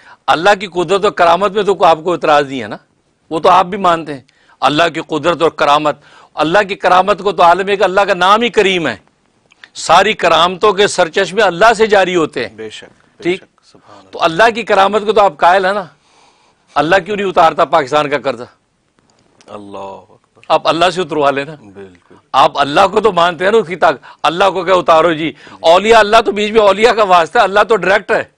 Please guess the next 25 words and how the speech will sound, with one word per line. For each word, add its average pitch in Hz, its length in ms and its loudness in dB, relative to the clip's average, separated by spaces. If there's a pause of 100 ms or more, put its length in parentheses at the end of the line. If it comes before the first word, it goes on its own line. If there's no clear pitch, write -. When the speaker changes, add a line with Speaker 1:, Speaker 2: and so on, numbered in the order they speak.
Speaker 2:
जी। 98 400 -20 (320)
Speaker 1:
आप 151 160 2
अल्लाह 160 240 0
से 170 100 -6
उतरवा 160 320 2
लें 160 140 -4
कर्जा। 156 340 -4 (360)
और 165 80 4
फिर 208 140 2
पाकिस्तान 196 640 0
बेचारा 180 320 0
तो 208 80 0
बने 180 240 0
अल्लाह 208 280 2
के 196 100 0
नाम 175 220 0
से 160 180 -6
है, 120 120 -8 (220)
पाकिस्तान 160 680 0
का 196 100 2
मतलब 170 360 0
क्या? 170 160 4
ला 185 260 2
इलाहा 190 240 0
इल्लल्लाह 165 460 -2